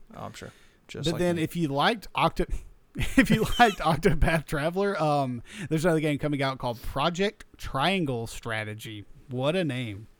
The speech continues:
Speaker 1: It's all about the triangle,
Speaker 2: <laughs> All about the
Speaker 1: baby.
Speaker 2: triangle, baby. Triangle. <laughs> Um, the demo is out now. So
Speaker 1: Cool.
Speaker 2: I thought it was actually, uh, Octopath Traveler. I thought it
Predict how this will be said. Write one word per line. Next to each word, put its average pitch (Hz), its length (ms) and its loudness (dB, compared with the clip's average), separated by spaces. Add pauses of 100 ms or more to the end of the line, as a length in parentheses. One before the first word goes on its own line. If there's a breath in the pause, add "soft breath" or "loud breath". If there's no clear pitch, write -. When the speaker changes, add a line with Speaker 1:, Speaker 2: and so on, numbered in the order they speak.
(460)
Speaker 1:
It's - 140 -16
all 107 200 4
about 147 300 10
the 196 80 -6
triangle, 113 640 4
Speaker 2:
<laughs> 110 60 2
All 180 120 4
about 190 240 6
the 262 80 2
Speaker 1:
baby. - 80 -2
Speaker 2:
triangle, 208 320 8
baby. 180 760 2
Triangle. - 460 -16
<laughs> 180 1080 -6
Um, 127 560 0 (400 loud breath)
the 151 220 2
demo 175 360 4
is 139 100 2
out 143 200 -2
now. 185 260 -2 (680)
So 139 240 -2
Speaker 1:
Cool. - 240 -4
Speaker 2:
I 190 160 4
thought 165 240 4
it 156 100 0
was 156 280 0 (100)
actually, 147 840 0
uh, 123 260 -2
Octopath 123 500 -4
Traveler. 107 420 -8
I 110 60 -6
thought 131 200 -4
it 123 80 -8